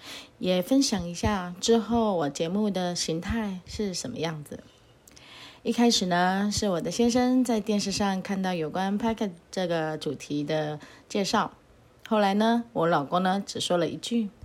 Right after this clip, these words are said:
：“哎，你这么爱讲话，你怎么不自己录一个节目呢？”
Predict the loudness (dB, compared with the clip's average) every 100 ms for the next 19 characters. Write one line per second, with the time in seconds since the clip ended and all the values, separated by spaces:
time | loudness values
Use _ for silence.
0 | -10 2 2 2 -4 -4 0 2 2 0
1 | -4 -8 -8 -8 -18 _ -6 -2 -2 -2
2 | -8 -18 -20 -20 _ -4 -2 0 0 2
3 | 0 2 2 0 -2 0 2 4 6 4
4 | 2